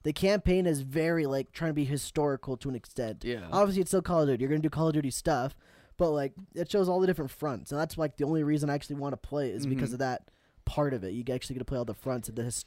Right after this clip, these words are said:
Speaker 1: the history behind each of the fronts.
Speaker 2: You mean you don't wanna play it for just the multiplayer?
Speaker 1: The multiplayer sucks so bad.
Speaker 2: <laughs> That's what this guy
Speaker 1: I'm,
Speaker 2: was saying,
Speaker 1: I'm
Speaker 2: too.
Speaker 1: so freaking done with the multiplayer.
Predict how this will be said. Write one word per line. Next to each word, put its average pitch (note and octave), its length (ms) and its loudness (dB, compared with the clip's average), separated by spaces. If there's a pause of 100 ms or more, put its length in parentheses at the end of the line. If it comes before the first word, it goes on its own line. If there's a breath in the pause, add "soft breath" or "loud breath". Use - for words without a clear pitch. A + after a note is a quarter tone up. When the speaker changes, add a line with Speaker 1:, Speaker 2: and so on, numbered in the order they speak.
(100)
Speaker 1:
the C3 200 -4
history C#3+ 340 0
behind C3 320 -4
each B2 140 -8
of A2+ 60 -10
the G#2+ 60 -8
fronts. - 560 -8
Speaker 2:
You F3 120 -2
mean B3+ 200 6
you F#3 120 2
don't C#3 420 4
wanna D#3 240 2
play E3 280 0
it D#3 120 -2
for C#3 180 -2
just C3+ 380 -4
the C3+ 80 -6
multiplayer? B2 240 -8
Speaker 1:
The D3 140 2
multiplayer C#3+ 440 4
sucks - 400 -4
so C3+ 180 2
bad. A#2+ 360 0
Speaker 2:
<laughs> - 0 -
That's D3+ 200 4
what C#3 100 -2
this C3 160 0
guy D3+ 100 2
Speaker 1:
I'm, - 80 4
Speaker 2:
was C3+ 120 -2
saying, B2 280 -2
Speaker 1:
I'm D#3 100 2
Speaker 2:
too. C3+ 120 2
Speaker 1:
so E3+ 180 8
freaking C3+ 240 2
done B2 120 0
with A2+ 100 -2
the A#2 60 -2
multiplayer. A2+ 600 -4